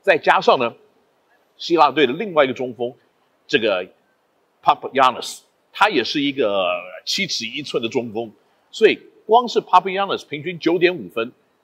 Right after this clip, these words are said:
跟六点三个篮板，搭配着 Giannis十五点五分，还有七点三个篮板，在这样子的对战里面，美国队要先想办法把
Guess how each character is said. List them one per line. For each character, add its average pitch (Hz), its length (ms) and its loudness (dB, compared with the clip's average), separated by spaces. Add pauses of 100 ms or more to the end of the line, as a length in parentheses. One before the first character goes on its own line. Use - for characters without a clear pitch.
(280)
跟 190 200 4
六 214 140 2
点 117 140 -2
三 156 180 0
个 160 60 -6
篮 107 180 0
板， 95 260 -4
搭 190 140 2
配 196 140 0
着 135 120 -2
Giannis 143 460 -2
十 - 240 -4
五 202 140 -2
点 165 220 0
五 98 140 -12
分， 113 240 -8 (340)
还 156 100 4
有 143 80 4
七 - 180 -8
点 135 160 -2
三 143 160 0
个 135 60 -4
篮 110 220 -2
板， 92 160 0 (460)
在 165 360 0
这 240 120 0
样 175 100 0
子 120 100 -12
的 117 120 -2 (180)
对 190 160 -2
战 123 200 2
里 87 60 -14
面， 95 240 -12 (420)
美 113 160 -2
国 127 160 0
队 165 140 0
要 139 120 4
先 214 260 2
想 101 220 0
办 175 140 4
法 - 280 -4 (400)
把 - 240 2